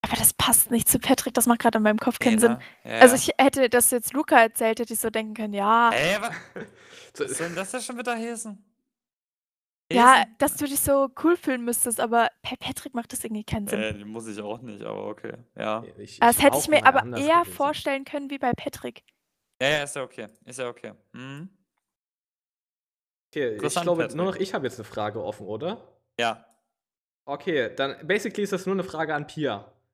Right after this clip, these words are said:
Speaker 3: weil,
Speaker 1: Oh
Speaker 3: weil
Speaker 1: no.
Speaker 3: Luca und ich dieselbe Antwort, beziehungsweise keine Antwort wirklich drauf geben können.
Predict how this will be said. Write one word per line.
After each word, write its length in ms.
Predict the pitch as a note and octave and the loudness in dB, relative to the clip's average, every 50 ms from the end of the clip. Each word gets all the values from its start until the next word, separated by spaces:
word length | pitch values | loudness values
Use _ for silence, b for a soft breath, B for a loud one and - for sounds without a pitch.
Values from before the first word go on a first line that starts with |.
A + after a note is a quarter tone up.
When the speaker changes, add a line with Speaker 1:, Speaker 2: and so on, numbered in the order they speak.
| _ _ _ | _ _ _
Speaker 3:
weil, 220 | - B2+ B2 B2 | -4 -2 0 2
Speaker 1:
Oh 240 | - A3+ A3 A3 G#3+ | 2 2 2 0 0
Speaker 3:
weil 100 | - B2 | 0 0
Speaker 1:
no. 140 | - G#3+ G#3 | 0 0 -2
Speaker 3:
Luca 180 | G#3+ G#3 D3+ C3+ | -2 -4 -4 -4
und 60 | B2+ | -4
ich 120 | A2+ - | -6 -8
dieselbe 320 | - B2+ A#2+ C3+ B2+ B2 A#2+ | -8 -6 -2 -2 0 0 0
Antwort, 500 | C#3 E3 - C#3 B2 G#2+ - - _ _ _ _ | -2 -2 -2 -4 -6 -6 -10 -18 _ _ _ _
beziehungsweise 520 | C3+ - - D#3 D#3+ - - D3+ C#3 B2+ | -20 -18 -16 -16 -16 -12 -10 -10 -10 -8
keine 260 | - - - E3+ - | -8 -6 -6 -6 -6
Antwort 260 | C3 D#3+ D#3+ D#3 D3 | -8 -10 -10 -10 -10
wirklich 220 | C3+ C3+ - C#3 - | -10 -12 -12 -14 -14
drauf 220 | C3+ C3+ A#2+ - | -12 -12 -12 -6
geben 260 | - D#3+ D#3+ D#3+ D3 | -4 -4 -4 -4 -6
können. 260 | - - D3+ C#3 B2 | -8 -10 -12 -12 -12